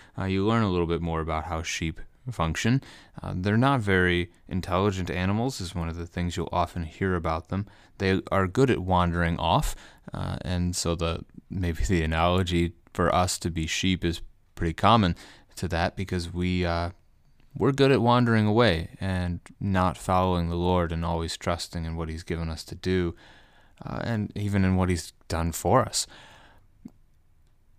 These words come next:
So Jesus talks about how you will keep your sheep in a pen.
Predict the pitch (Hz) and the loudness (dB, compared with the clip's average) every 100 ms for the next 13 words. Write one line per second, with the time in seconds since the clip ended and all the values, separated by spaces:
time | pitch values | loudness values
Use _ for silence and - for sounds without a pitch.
0 | _ - - 104 123 127 131 - 107 101 | _ -4 0 2 4 4 2 4 6 6
1 | - 98 92 92 90 90 92 - 98 95 | 4 4 4 4 2 2 0 -6 -4 -2
2 | 92 - 98 90 87 - 101 98 87 78 | -2 0 -2 -2 -4 0 0 0 -2 -4
3 | 80 - 117 113 113 | -6 -2 2 2 0